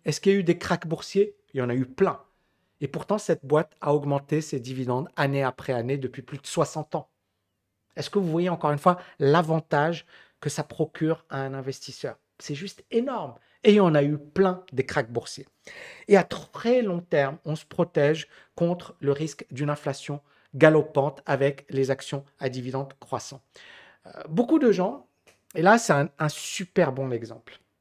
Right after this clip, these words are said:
me disent, « Tammy, c'est quoi la meilleure protection en période d'inflation ? » Et je réponds souvent, « Achetez des actions. » Et vous allez voir que la bourse turque, depuis deux mille vingt, vous voyez ici deux mille vingt,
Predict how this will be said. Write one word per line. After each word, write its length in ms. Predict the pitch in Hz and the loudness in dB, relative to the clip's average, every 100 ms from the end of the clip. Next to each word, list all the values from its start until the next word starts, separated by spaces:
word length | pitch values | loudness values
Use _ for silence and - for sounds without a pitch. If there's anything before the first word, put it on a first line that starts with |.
| _ _ _ _ _ - - - - _ _ | _ _ _ _ _ -20 -20 -20 -20 _ _
me 100 | 151 | 4
disent, « 300 | 156 202 214 | 4 4 0
Tammy, 240 | - 180 196 | 0 0 0
c'est 220 | - 175 | -6 -6
quoi 120 | - | 0
la 140 | 170 156 | 2 2
meilleure 460 | 156 156 156 151 | 2 2 2 0
protection 720 | - - 147 151 - - 160 | -6 -4 -2 -2 -4 -8 -6
en 60 | 143 | -6
période 420 | - 131 139 123 | -4 -2 -2 -2
d'inflation ? » 560 | 127 123 131 - - - | -6 -6 -6 -6 -10 -6
Et 140 | 147 | -2
je 100 | 131 | 0
réponds 320 | 139 170 - 180 | 2 0 -2 -6
souvent, « 480 | - 214 180 175 - _ _ _ _ - | -4 -2 0 -2 -6 _ _ _ _ -8
Achetez 300 | 156 - 156 | -8 -6 -6
des 220 | 131 127 | -6 -8
actions. » 320 | - - 139 _ _ _ _ _ _ _ _ | -12 -16 -18 _ _ _ _ _ _ _ _
Et 360 | 151 156 180 - - | 6 6 6 -2 -10
vous 240 | 147 165 | -4 2
allez 140 | 190 208 | 6 6
voir 260 | 180 - | 4 -2
que 80 | - - | -6 -6
la 220 | 156 160 | 0 0
bourse 360 | 143 240 - 233 - | 2 -2 -2 -6 -4
turque, 400 | - 214 - - _ _ _ _ - | -2 -2 -2 -20 _ _ _ _ -2
depuis 560 | 135 170 - 185 170 170 - | 4 4 4 2 2 -2 -12
deux 200 | 147 214 | 6 6
mille 220 | 277 247 | 8 4
vingt, 280 | 185 156 202 | 2 0 -2
vous 420 | - _ _ _ | -10 _ _ _
voyez 240 | 127 139 208 | 2 4 2
ici 240 | 196 202 | 0 -6
deux 200 | 143 180 | 0 2
mille 200 | 220 190 | 2 0
vingt, 300 | 143 131 - | -4 -6 -8